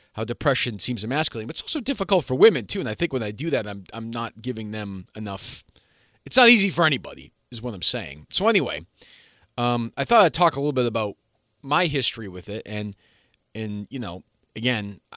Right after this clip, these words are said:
if somebody hears this and it helps them, great. If it's interesting, better, <laughs> you know. Um, but I'm not comparing what I've gone through to what anybody else has gone through. Everyone's got their own story,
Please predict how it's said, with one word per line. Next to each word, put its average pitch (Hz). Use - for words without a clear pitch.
if 85
somebody 123
hears 120
this 123
and 104
it 92
helps 113
them, 113
great. 120
If -
it's 95
interesting, 135
better, 123
<laughs> -
you 117
know. 107
Um, 107
but 147
I'm 170
not 165
comparing 139
what 117
I've 123
gone 120
through 127
to 104
what 107
anybody 113
else 113
has 113
gone 117
through. 110
Everyone's 113
got -
their 104
own 120
story, 107